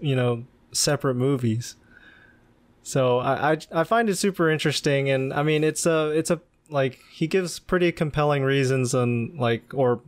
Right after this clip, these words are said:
his own reasoning for each of the events here. Yeah, I mean, it's, it's a, definitely a fun re-, uh, theory just to read through. It's a bit of a stretch, 'cause like I was saying, uh, just trying to connect using the most mundane details here and there, but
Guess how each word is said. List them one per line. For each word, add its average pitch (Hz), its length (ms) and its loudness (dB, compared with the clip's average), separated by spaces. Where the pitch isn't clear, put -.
his 139 200 0
own 131 240 0
reasoning 131 480 0
for 120 240 0
each 117 340 -2
of 120 300 -2
the 131 140 0
events 127 360 -2
here. 117 340 0
Yeah, 135 200 0
I 135 120 2
mean, 165 200 2
it's, 170 200 0
it's 175 240 0
a, 196 100 2
definitely 165 520 0
a 143 40 0
fun 151 300 -2
re-, 147 180 2
uh, 143 180 2
theory 139 300 0
just 123 260 -4
to 123 100 -2
read 123 340 -2
through. 117 400 0
It's 147 320 -2
a 143 60 -6
bit 170 180 2
of 214 160 0
a 208 60 2
stretch, - 760 -2
'cause 139 220 -2
like 143 160 2
I 143 80 2
was 139 160 2
saying, 131 320 0
uh, 123 140 2
just 131 220 -2
trying 147 220 0
to 123 240 2
connect 139 440 0
using 131 400 0
the 120 120 0
most 123 280 -2
mundane 127 460 0
details 123 500 0
here 131 220 0
and 117 160 0
there, 123 320 2
but 117 280 -2